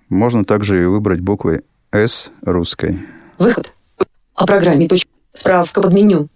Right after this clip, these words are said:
Speaker 2: S.
Speaker 1: Зайдём в подменю стрелкой вправо.
Speaker 2: Обучение. Чат.
Speaker 1: И выберем раздел справки.
Speaker 2: Другие голоса. Точка, точка, точка. Раздел справки джос. R.
Speaker 1: Нажмём клавишу Enter.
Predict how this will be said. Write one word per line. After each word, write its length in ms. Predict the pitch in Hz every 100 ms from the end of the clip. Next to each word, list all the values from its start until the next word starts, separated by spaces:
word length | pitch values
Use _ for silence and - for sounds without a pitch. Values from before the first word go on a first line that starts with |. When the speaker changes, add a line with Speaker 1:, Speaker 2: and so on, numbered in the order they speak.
| _ -
Speaker 2:
S. 380 | 175 160 - _ -
Speaker 1:
Зайдём 400 | 101 104 131 123
в 60 |
подменю 580 | - 95 107 107 95 85 -
стрелкой 420 | - 101 95 92
вправо. 480 | 87 113 127 110 90 - -
Speaker 2:
Обучение. 600 | 180 180 165 147 143 147 _ -
Чат. 300 | - 160 147 - _ _
Speaker 1:
И 100 | 101
выберем 380 | 117 135 117 98
раздел 360 | 95 98 110 101
справки. 520 | - 90 - - - - - -
Speaker 2:
Другие 340 | 185 214 233
голоса. 360 | 175 190 185 220
Точка, 320 | 208 - 220
точка, 280 | 254 - 196
точка. 440 | 208 180 - 151 - _
Раздел 460 | - 196 185 165 170
справки 420 | - 226 190 -
джос. 380 | 170 139 143 - - _
R. 260 | 196 175 - -
Speaker 1:
Нажмём 400 | 104 110 127 120
клавишу 380 | 107 101 - 87
Enter. 320 | 80 -